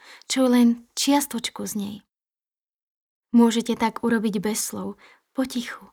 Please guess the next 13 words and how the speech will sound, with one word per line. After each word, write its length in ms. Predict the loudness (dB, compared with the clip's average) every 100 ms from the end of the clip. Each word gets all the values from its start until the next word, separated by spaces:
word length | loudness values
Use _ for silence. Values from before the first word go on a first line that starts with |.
| _ _ _ -6
aj 40 | -4
nahlas. 480 | -2 -4 -6 -10 -14 -20 _ _ _ _ _ _ _ _ _
Ja 180 | 0 2
sa 80 | 2
so 160 | 2
svojím 320 | 2 4 6
strážnym 600 | 4 2 0 0 4 2 4
anjelom 540 | 4 6 6 6 4
rozprávam 580 | 0 -4 0 2 4 2
rovnako 480 | 2 2 0 0 -2
ako 220 | 0 -2
s 80 | -6
priateľmi. 680 | -6 -4 -4 -6 -8 -8 -10